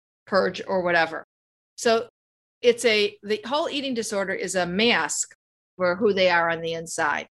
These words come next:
And the amount of time and energy that my clients have spent, and some still spending,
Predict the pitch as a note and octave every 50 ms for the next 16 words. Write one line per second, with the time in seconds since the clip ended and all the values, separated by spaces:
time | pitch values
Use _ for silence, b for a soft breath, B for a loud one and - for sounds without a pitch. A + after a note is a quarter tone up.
0 | _ _ _ _ _ _ _ _ _ - G3 G3+ G3 G3 G3+ G#3 G#3+ A3+ B3 C#4
1 | D4 D4+ D4 - - C4+ B3+ B3+ B3+ B3 A#3 - - G#3 A3+ A#3+ A3+ G#3 - G3
2 | F3+ E3 E3 D#3+ - - - F3 E3 E3+ F3 F#3 F#3 F#3 - G#3 F#3 F#3 F#3 F3+
3 | F#3 F#3 - - - - - F3+ F#3 E3 - - - - G#3+ F#3 E3 D3+ - F3+
4 | - - - - F#3+ F3+ E3 E3 E3+ - - E3+ E3+ E3+ E3+ - - - F3 F3+
5 | F3 - - G3 F#3+ F3 D#3+ D3 D3+ D3+